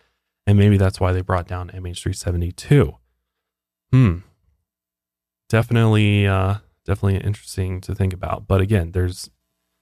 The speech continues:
very little evidence to support this other than just speculating that this is what the device was used for. And also,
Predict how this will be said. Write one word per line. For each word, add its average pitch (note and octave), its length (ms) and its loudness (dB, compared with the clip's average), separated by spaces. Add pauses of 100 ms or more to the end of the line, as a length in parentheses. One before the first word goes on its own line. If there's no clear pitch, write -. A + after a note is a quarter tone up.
(220)
very B2 320 4
little A2 260 4
evidence G2+ 440 4
to G2 80 2
support G2 480 0
this F2 320 -2
other F#2 220 0
than F2 400 -6
just - 220 -6
speculating F2+ 680 2
that E2+ 200 -8
this F#2+ 140 -2
is - 80 -10
what F#2 140 -4
the F2+ 60 -16
device F2+ 340 -4
was F#2 120 -12
used G#2 220 2
for. F2+ 240 0
And E2+ 100 -4
also, F2 580 0